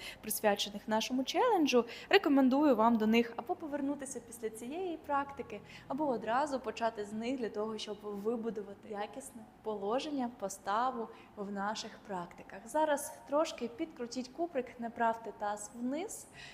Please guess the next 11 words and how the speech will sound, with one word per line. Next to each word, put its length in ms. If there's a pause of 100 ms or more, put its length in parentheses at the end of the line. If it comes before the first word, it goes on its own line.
(120)
відтягніть 920
плечі 440
від 200
вух, 380
подовжіть 560
ручки. 500 (1200)
Зробіть 400
три 220
цикли 360
глибокого 640
дихання. 560